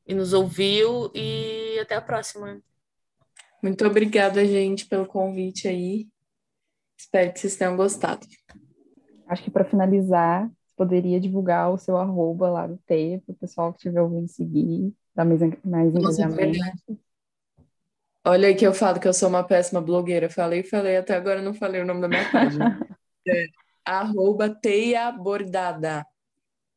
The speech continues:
Speaker 3: Então é isso, gente. Segue lá, dá uma força pra Flora e pro trabalho dela, que é incrível.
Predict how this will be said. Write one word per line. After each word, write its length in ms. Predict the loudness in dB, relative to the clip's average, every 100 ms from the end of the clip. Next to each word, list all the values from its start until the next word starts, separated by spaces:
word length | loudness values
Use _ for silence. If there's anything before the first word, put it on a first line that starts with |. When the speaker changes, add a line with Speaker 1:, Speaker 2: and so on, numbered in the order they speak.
| _
Speaker 3:
Então 120 | 0
é 80 | 2 2
isso, 200 | 0 -2
gente. 260 | 0 -2 -2
Segue 240 | -2 0
lá, 200 | 0 0
dá 120 | -2
uma 180 | -6 -8
força 600 | -4 -2 -2 -4 -6 -8 -10 _ _ _ _ -8
pra 120 | -8
Flora 480 | -2 2 4 4 2
e 60 |
pro 260 | 0 -2 -2
trabalho 400 | -2 -2 -4 -4
dela, 220 | -4 -4
que 100 | -2
é 40 | -2
incrível. 640 | -2 0 0 0 -4